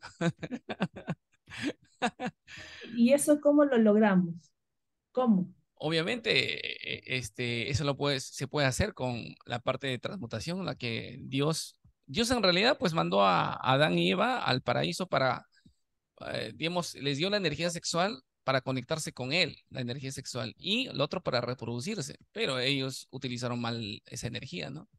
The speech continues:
Speaker 1: Y fueron arrojados del paraíso, y ahí empezaron, obviamente, los pecados, los problemas, y todas las cosas negativas que existen en el mundo. Y to-, a todas esas cosas negativas,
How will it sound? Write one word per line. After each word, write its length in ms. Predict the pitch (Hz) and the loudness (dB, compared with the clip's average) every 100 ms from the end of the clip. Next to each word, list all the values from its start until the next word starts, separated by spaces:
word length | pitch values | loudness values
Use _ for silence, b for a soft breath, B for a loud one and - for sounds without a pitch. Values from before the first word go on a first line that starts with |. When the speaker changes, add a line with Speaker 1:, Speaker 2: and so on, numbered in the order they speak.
| _ _ | _ _
Speaker 1:
Y 140 | 123 | -8
fueron 280 | 117 131 127 | -4 -2 -2
arrojados 440 | 120 117 - 117 117 | -2 -4 -4 -4 -2
del 120 | 110 | -4
paraíso, 440 | 110 120 147 - | -6 -8 -8 -10
y 80 | - | -6
ahí 160 | 120 139 | -2 -2
empezaron, 520 | 135 127 120 123 123 | -2 -6 -6 -6 -6
obviamente, 600 | - 160 120 127 120 - - _ b b | -8 -8 -6 -8 -10 -14 -16 _ b b
los 140 | 123 | -6
pecados, 640 | - 117 - 117 117 113 113 | -4 -8 -4 -2 0 -2 -4
los 140 | 117 | -6
problemas, 800 | - 113 110 117 117 113 135 135 b b b b | -8 -6 -4 -2 -2 -2 -4 -8 b b b b
y 140 | 135 | -2
todas 140 | 202 | 2
las 100 | 196 | 0
cosas 240 | 175 170 160 | 0 -4 -2
negativas 400 | 143 127 147 139 | -2 -2 -2 -4
que 80 | 127 | -6
existen 320 | - 117 120 | -10 -6 -4
en 40 | |
el 40 | 127 | -2
mundo. 300 | 160 113 - | -2 -4 -6
Y 120 | - | -10
to-, 140 | - - | -8 -8
a 120 | 120 | -6
todas 240 | - 208 208 | -2 2 2
esas 200 | 196 185 | 0 -4
cosas 260 | 202 190 | -4 -4
negativas, 560 | 190 190 185 240 294 339 | -2 -2 0 -2 -2 -6